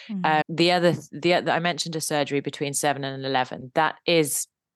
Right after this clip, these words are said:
Speaker 2: to do with the, the gum. Um, it's an orthodontic,
Speaker 1: Okay.
Speaker 2: um, piece. Basically, I didn't know this, but adult teeth has to grow through bone,
Speaker 1: Mm-hmm.
Speaker 2: um, when it comes through.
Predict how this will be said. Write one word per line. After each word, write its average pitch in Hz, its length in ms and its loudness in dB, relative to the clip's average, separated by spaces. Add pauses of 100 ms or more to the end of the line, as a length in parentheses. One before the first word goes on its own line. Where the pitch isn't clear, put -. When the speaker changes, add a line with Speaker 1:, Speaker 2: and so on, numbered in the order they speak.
Speaker 2:
to 160 140 -4
do 147 300 2
with 139 260 2
the, 131 360 2
the 143 100 -6
gum. 123 560 0 (220)
Um, 135 200 0
it's - 180 -4
an 143 80 -8
orthodontic, 139 960 -2 (400)
Speaker 1:
Okay. 175 420 -8
Speaker 2:
um, 135 440 0
piece. 139 460 -6
Basically, 147 640 0
I 147 120 0
didn't 143 240 -8
know 196 200 2
this, 202 240 2
but - 200 -4
adult 151 360 -2
teeth 147 280 -6
has 147 180 -6
to 147 100 -10
grow 143 420 0
through 139 380 -2
bone, 151 520 0 (560)
Speaker 1:
Mm-hmm. 190 300 -4
Speaker 2:
um, 143 240 2
when 147 160 -6
it 147 80 -12
comes 143 280 -8
through. 170 280 2